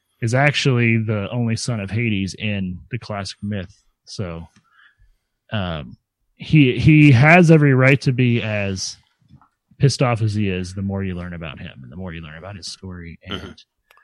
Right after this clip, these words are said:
Speaker 1: you're learning a lot about it through the, uh, the other gods of Olympus, 'cause they all hate Hades. 'Cause Hades is, like, a loner that's down in hell by himself. Um, and he's, like, a workaholic, so he just works constantly. He doesn't, like,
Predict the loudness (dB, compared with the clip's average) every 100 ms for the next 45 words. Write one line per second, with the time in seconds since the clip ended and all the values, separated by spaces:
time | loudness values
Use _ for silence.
0 | _ 4 8 8 6 8 10 10 10 8
1 | 6 0 0 4 4 6 4 4 2 0
2 | -2 4 4 6 6 6 4 2 2 2
3 | -2 -4 -4 -2 -2 -4 -6 -8 -8 -8
4 | -8 -10 -12 -18 _ _ _ -10 -4 -2
5 | -4 -6 -10 -12 -10 -10 -10 -10 -14 -18
6 | -20 -18 -14 -12 -14 -18 _ _ _ -6
7 | -4 -4 -8 -12 -14 -16 -18 _ _ _
8 | _ _ _ _ _ _ -14 -12 -14 -18
9 | -20 -20 _ _ _ _ _ -8 -4 0
10 | 2 2 0 -2 -4 -4 -6 -6 -6 -6
11 | -8 -10 -8 -6 -6 -8 -10 -14 -14 -12
12 | -10 -10 -12 -10 -10 -8 -10 -12 -12 -12
13 | -14 -16